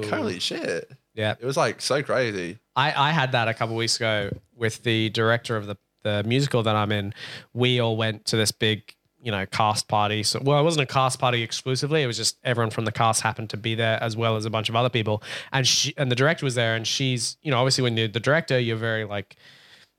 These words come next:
Speaker 1: authoritative and you're telling people what to
Speaker 2: Yeah.
Speaker 1: do and where to go. And, like, she was, she didn't make a,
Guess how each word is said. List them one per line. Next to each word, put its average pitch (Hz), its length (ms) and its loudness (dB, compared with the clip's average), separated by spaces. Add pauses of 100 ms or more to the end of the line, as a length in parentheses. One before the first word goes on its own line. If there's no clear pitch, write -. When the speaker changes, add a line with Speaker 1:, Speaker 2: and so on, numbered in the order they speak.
(260)
Speaker 1:
authoritative 135 640 0
and 117 120 -6
you're 113 60 -4
telling 131 220 -2
people 120 200 -4
what 104 100 -2
to 101 80 -2
Speaker 2:
Yeah. 98 60 -2
Speaker 1:
do 135 100 0
and 127 100 0
where 117 100 0
to - 120 -2
go. 214 100 4
And, 170 380 4
like, 185 160 2
she 269 160 2
was, 240 300 2
she 233 100 2
didn't 175 200 2
make 147 220 2
a, 123 300 2